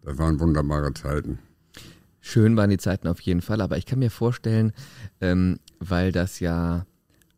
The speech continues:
Speaker 2: ein etwas verrücktes Business ab und zu auch ist, dieses bunte Fußballgeschäft, dass das so ein Stück weit was auch mit der Persönlichkeit macht. Wie würdest du das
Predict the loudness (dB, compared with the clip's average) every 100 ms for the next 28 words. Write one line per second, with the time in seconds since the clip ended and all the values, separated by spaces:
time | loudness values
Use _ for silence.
0 | _ -4 -2 -2 -4 -4 -4 -6 -4 0
1 | 0 0 -2 -4 -10 _ -4 -2 0 0
2 | -2 -4 -12 _ _ _ -4 -4 0 0
3 | 0 -2 -4 -4 -10 -8 -6 -6 -8 -10
4 | 2 2 2 -2 -6 -2 -4 -2 -2 -4
5 | -8 -20 -20 -20 -6 -4 -4 -4 -8 -8
6 | -6 -6 -4 -4 -2 -4 -6 _ -10 -6
7 | -4 -2 0 -2 0 0 0 0 -4 -8
8 | -8 -10 -12 -12 -8 -4 -4 -6 -8 -8
9 | -10 -14 -18